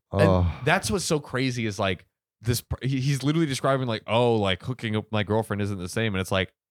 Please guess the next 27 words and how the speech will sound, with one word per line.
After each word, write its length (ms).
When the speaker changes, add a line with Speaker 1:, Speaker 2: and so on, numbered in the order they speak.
Speaker 1:
you 160
don't 260
be 120
like, 340
"You 120
have 80
a 40
girlfriend?" 460
Like, 460
Speaker 2:
Dude, 240
it 60
sounds 360
like 160
she 120
just 160
wants 200
to 80
continue 500
bullying 600
O 120
P. 520
Speaker 1:
<sighs> 460
Literally. 460
Speaker 2:
Forever. 600
Speaker 1:
In 100
the 120
worst 600